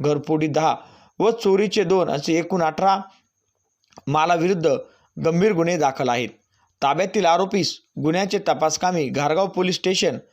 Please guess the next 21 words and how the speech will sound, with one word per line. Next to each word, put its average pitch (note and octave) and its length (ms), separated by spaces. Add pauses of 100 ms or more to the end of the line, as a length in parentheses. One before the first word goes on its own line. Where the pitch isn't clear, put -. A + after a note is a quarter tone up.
(280)
गुन्हा G#3 220
रजिस्ट्रेशन E3+ 560
नंबर D#3 280
दोनशे, D#3 420 (520)
दोन D#3 200
हजार E3 160
पंचवीस, E3+ 520 (140)
बीएनएस G3+ 420
कलम F#3 280 (520)
तीनशे F#3 300
एकतीस F3 400
चार, D3 300 (600)
तीनशे F3+ 280
एक्कावन्न E3+ 580
तीन, D#3+ 380 (600)
तीनशे F3+ 300
पाच F3 380
अ E3+ 160 (240)
याप्रमाणे G#3+ 560
गुन्ह्याच्या D#3+ 500
तपासकामी C#3+ 560